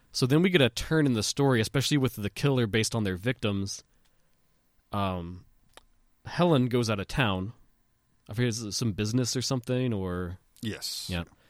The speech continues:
Speaker 1: And she leaves the, the kid at home with someone watching him. Very simple.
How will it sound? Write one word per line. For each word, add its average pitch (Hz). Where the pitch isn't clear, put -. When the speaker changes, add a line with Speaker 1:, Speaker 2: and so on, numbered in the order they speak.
Speaker 1:
And 104
she 117
leaves 127
the, 107
the 104
kid 165
at 165
home 120
with 110
someone 123
watching 101
him. 101
Very 107
simple. 107